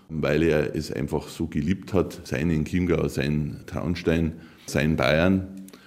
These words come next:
Und ich glaube, das hat in vielen von uns auch im Herzen einiges bewegt.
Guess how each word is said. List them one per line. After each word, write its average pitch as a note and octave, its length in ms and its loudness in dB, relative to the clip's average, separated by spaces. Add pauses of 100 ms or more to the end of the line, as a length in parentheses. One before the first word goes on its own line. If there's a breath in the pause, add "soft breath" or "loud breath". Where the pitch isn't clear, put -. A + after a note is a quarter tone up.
(200 loud breath)
Und D#2+ 320 -4
ich - 220 -4
glaube, D#2+ 680 4
das - 360 -2
hat E2 300 -2
in D#2 300 0
vielen F#2 800 0
von D2+ 240 0
uns E2 360 -2
auch C#2 220 -2
im D2+ 140 -2
Herzen D2 680 -2
einiges D2+ 520 -2
bewegt. C#2+ 320 -10